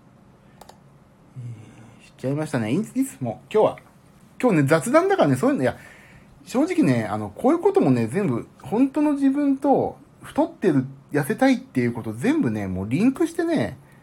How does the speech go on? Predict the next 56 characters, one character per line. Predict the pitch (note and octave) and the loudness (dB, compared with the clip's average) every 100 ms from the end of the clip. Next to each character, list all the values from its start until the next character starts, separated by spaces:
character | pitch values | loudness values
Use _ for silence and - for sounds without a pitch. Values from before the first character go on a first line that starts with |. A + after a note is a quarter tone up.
| - - - - _ _ _ - - _ - - - - - - | -20 -20 -20 -20 _ _ _ -20 -20 _ -20 -20 -20 -20 -20 -8
そ | D#3+ | -2
れ | A#3 | 2
も | D4 | 4
合 | C4+ | 4
わ | F4 | 2
せ | - | 4
て | |
私 | F3 C#3+ D#3 | 2 2 -2
な | F3+ G3+ | -2 0
ん | |
だ | C3+ | 0
っ | C#3 | 0
て | - A2 | -4 -8
い | G2+ | -6
う | F#2+ | -6
と | G#2 | -8
こ | G2 | -10
に | F#2 F2+ F2+ | -10 -10 -14
行 | - | -10
こ | A3+ D4+ | -6 -4
う | |
か | A#2 | -2
な | G2+ F#2 | -4 -6
っ | |
て | F#2 | -10
ち | - | -18
ょ | |
っ | - | -18
と | - - - | -20 -20 -10
今 | A3 E3+ F#2+ - - - G3 | -2 -2 -4 -10 -18 -8 -4
日 | |
考 | B3+ | -2
え | B3 | -2
た | - G#2 | -4 -6
ん | F2+ | -6
で | |
す | F2 | -10
よ | F2 | -12
ね。 | F2+ F#2+ F#2+ | -12 -12 -8
な | G3 | -6
ん | F4 | -4
か、 | - G2+ - _ - _ - - - - | -2 -4 -6 _ -20 _ -20 -20 -20 -8
別 | E3 F#3+ | -8 -2
に | A3+ C4+ | 0 0
い | |
い | F#4 | 0
じ | A3+ | -4
ゃ | |
ん | F2 | -4
っ | |
て | - | -8
言 | G2 | -10
っ | A2+ | -10
た | - A2 | -6 -8
っ | |
て | - E2+ | -8 -14